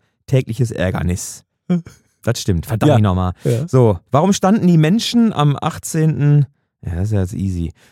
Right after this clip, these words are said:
Speaker 1: Warum standen die Menschen am achtzehnten siebten zwanzig zehn jedoch sehr gerne auf diesem sogenannten Ruhrschnellweg?
Speaker 2: Ja,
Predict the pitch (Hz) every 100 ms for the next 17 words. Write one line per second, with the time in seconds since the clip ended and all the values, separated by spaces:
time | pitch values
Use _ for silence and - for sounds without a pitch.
0 | _ 123 143 160 160 151 170 156 120 160
1 | 170 131 139 - 147 143 139 139 139 -
2 | 135 131 131 127 139 135 185 254 226 110
3 | 101 - 107 107 113 113 107 90 107 120
4 | 120 - 113 113 104 87 80 - 117 107
5 | 131 135